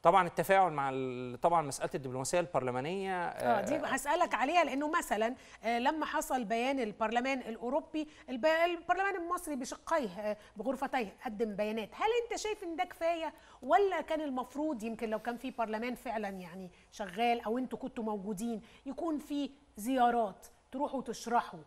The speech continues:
Speaker 2: آه، تتكلموا، يكون لكم علاقات مع برلمانيين آخرين؟
Speaker 1: إحنا لازم نقوم ب-، بكل السبل، لازم نقوم بمجهود أكبر بكتير من اللي حصل دلوقتي، إنه ما نوصلش لمرحلة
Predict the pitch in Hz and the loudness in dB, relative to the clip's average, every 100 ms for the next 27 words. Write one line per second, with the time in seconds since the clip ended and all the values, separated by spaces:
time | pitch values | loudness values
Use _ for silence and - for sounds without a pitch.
0 | - _ 208 220 262 - 254 269 294 254 | -20 _ -6 -6 -6 -4 -2 0 2 2
1 | 233 220 311 311 311 - 269 220 254 254 | -2 -2 0 0 0 -2 -2 0 0 0
2 | 330 330 - 240 226 247 233 233 233 247 | 4 4 4 -4 -4 -2 0 0 -2 -4
3 | 269 - 233 233 220 214 180 - _ _ | -4 -6 -2 0 0 -4 -8 -16 _ _
4 | - - - - 160 190 175 175 160 160 | -20 -20 -20 -6 0 6 6 4 -2 -2
5 | 165 143 117 117 - 180 175 143 120 117 | -2 -2 -2 -6 2 2 2 -2 -2 -2
6 | - 180 185 156 165 156 139 131 165 151 | 2 2 2 0 0 -4 -2 -2 0 0
7 | 131 117 156 - 139 143 123 113 - 127 | 0 -2 -4 -4 -2 0 -2 -6 -8 -6
8 | 107 107 101 117 110 101 - _ - - | -4 -6 -4 -6 -4 -8 -10 _ -20 -20
9 | - - - 160 175 170 170 151 135 139 | -20 -20 -4 -2 0 2 2 2 2 2
10 | 143 - 170 202 226 - - 127 135 131 | 2 4 6 6 2 -8 -6 -2 0 0
11 | - 170 | 4 2